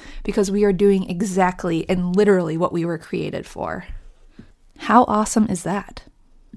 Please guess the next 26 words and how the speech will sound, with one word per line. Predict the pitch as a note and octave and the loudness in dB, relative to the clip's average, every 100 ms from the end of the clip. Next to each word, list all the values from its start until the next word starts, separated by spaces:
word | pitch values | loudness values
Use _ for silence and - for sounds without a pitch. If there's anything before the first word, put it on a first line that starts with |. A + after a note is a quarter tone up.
| - - | -18 -6
That's | F#3+ G3+ - | -4 -4 -2
a | B3 | 0
really | G3+ G#3 A3+ | 2 4 4
big | G3 G3+ G3 | 4 2 2
part | - - F#3 F#3+ - - | -4 -4 -2 -2 -6 -2
of | F#3+ F3 | -2 2
living | F#3 F3+ F3+ | 2 2 2
an | F3+ | 0
abundant | E3+ E3 D#3+ E3+ | -2 -2 -2 -4
life. | D#3 - - - - _ _ _ _ _ | -8 -10 -12 -18 -20 _ _ _ _ _
It's | G#3+ F#3 - | -4 -2 0
knowing | G3+ G3+ G3+ | 2 2 2
we | F#3+ G3 | 4 4
matter | G#3 F3 D#3+ E3 | 4 2 -2 -4
in | D#3+ F3 | -4 -4
God's | E3 E3 E3 | -4 -4 -6
kingdom | - E3+ D#3+ D#3 D#3+ | -6 -4 -4 -6 -6
and | F3+ E3 | -6 -2
walking | F3 E3+ - F#3+ - | -4 -2 -2 -2 -2
alongside | F3+ E3+ E3 E3 - D#3 D#3 | -2 -2 -4 -6 -6 -6 -6
of | D#3+ | -8
him | - D#3+ - | -8 -8 -8
as | D#3+ D#3+ | -10 -6
we | G#3 | -6
do | F#3 G#3 D#3+ | -6 -6 -8
it, | - - | -10 -20